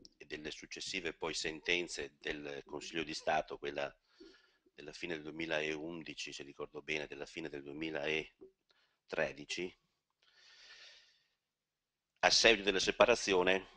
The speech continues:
al nostro comune spettano il sei ottantadue per cento del patrimonio netto dei beni disponibili e indisponibili del Comune di Venezia al trentuno dicembre novantotto,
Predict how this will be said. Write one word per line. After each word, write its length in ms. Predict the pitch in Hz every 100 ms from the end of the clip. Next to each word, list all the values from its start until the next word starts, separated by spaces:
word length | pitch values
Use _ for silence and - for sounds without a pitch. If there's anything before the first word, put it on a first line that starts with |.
| - -
al 120 | 101
nostro 360 | 104 113 - 101
comune 340 | 98 107 110
spettano 800 | - - 80 - 82 80 80 - _ _ _ -
il 160 | 82 76
sei 300 | - 101 90
ottantadue 640 | 80 85 82 85 85 85
per 180 | - -
cento 360 | 92 85 76
del 160 | 76 71
patrimonio 640 | 80 78 78 80 80 80
netto 440 | 78 90 98 - 82
dei 220 | 76 76
beni 420 | 73 82 80 73
disponibili 720 | - 98 - 82 80 80 76
e 40 | 73
indisponibili 640 | 71 - 82 82 82 78
del 120 | 73
Comune 260 | 78 80 78
di 40 |
Venezia 640 | 76 80 82 - 73 73 _ _ - _ _
al 160 | - 80
trentuno 380 | - 76 71 80
dicembre 400 | 76 90 85 78
novantotto, 800 | 78 95 92 107 104 - 69